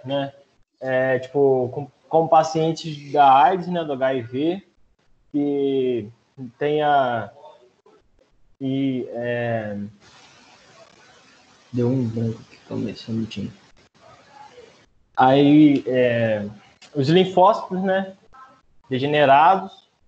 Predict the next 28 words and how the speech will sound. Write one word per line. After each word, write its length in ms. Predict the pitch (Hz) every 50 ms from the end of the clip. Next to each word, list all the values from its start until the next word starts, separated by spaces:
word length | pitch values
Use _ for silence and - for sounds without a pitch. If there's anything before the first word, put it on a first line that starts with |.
| _ _ - _ _ _ _ _ _ _
né, 300 | - 143 147 156 160 - -
e 1400 | 160 160 156 160 160 165 165 170 170 170 170 170 165 165 165 165 165 160 151 151 147 143 143 135 123 117 110 104 113 - _ _ _ _ _ _ _ _ _ _ _ _ _ _ _ _ _ _ _ _ _ _ _ _
tem 320 | - 165 170 185 196 202
um 120 | 202 196 175
risco 420 | 151 180 196 208 208 202 - -
maior 480 | 202 190 180 170 165 170 190 220 226 220
de 100 | 185 190
pegar, 760 | - - 190 180 156 151 156 - 180 220 247 254 - - _ _ _ _ _ _ _
né, 240 | - 202 202 208 208 - -
e 680 | 190 180 190 190 190 190 190 190 190 190 185 170 - -
agravar 600 | 170 175 170 190 196 196 190 165 180 180 185 185
mais 260 | 190 180 175 175 175
essa 120 | - 196
doença 420 | 185 180 180 180 175 175 175 - 190
no 80 | 180
paciente. 540 | 175 180 180 180 - 202 185 160 135 - 156
Até 240 | 143 - - 156 156
os 180 | 170 175 175 -
sintomas, 720 | - 202 185 190 - 170 165 180 196 202 190 - - - _ _ _ - -
né, 140 | - 156 160
pra 340 | 160 - 156 151 147 143 139
pacientes 540 | - 151 143 143 - 143 135 139 139 139 -
com 220 | _ - 147 139
H 220 | 135 127 135 139 143
I 100 | 135 117
V 420 | 117 123 147 165 175 175 160 143
e 120 | 135 127 120
aids 500 | 123 135 156 165 170 160 - - -